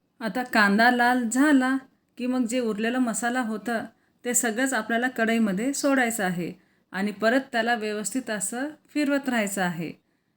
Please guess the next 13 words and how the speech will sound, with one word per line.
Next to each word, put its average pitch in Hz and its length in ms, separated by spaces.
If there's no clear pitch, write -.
गॅस 208 280
अजिबात 190 500
मोठं 208 280
करायचं 196 520
नाही, 185 340
बारीक 190 340
गॅसवरच 202 640
ही 240 80
सगळी 220 340
रेसिपी 202 420
आपल्याला 185 320
करायचं 180 460
आहे. 165 280